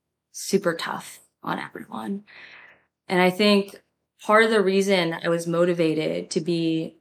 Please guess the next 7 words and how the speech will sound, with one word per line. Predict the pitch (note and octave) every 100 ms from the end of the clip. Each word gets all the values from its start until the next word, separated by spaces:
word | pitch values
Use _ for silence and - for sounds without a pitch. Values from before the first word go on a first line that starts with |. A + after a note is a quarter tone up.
| _ _ _
a | F3
leader | E3+ F#3+ F#3 F3 E3
at | - D#3+
the | F3
Asian | E3+ E3 E3
Network | D#3+ E3 D#3+ - - _ _
within | F3 F3 E3+ E3 D#3+